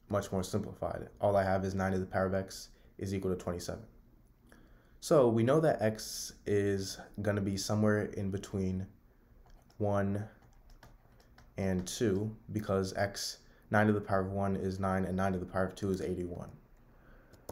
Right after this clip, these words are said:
So to find the exact value of x, I'm gonna make the bases of these two the same.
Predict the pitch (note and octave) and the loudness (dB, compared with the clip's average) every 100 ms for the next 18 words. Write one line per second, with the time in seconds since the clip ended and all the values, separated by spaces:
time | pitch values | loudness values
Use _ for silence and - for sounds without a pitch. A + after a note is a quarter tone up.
0 | - - D3 G#2+ A2+ D3 - - - - | -12 0 2 4 0 -6 -16 -20 -20 -20
1 | - - - - - - - A2 - D3 | -20 -20 -20 -20 -18 2 2 4 4 6
2 | E3 C3+ A2 G#2+ G2 - F#2 F#2 F2+ F#2 | 8 6 6 6 4 4 2 2 0 -4
3 | G2+ - - A2 B2+ A#2 G2+ G2 - G2+ | -4 -10 -2 2 4 4 2 0 -4 -2
4 | F#2+ G2 G2+ G2+ F#2+ F#2 F2+ - F#2 F2+ | 0 0 0 -4 -4 -4 -6 -4 -4 -4
5 | - C#2+ | -8 -10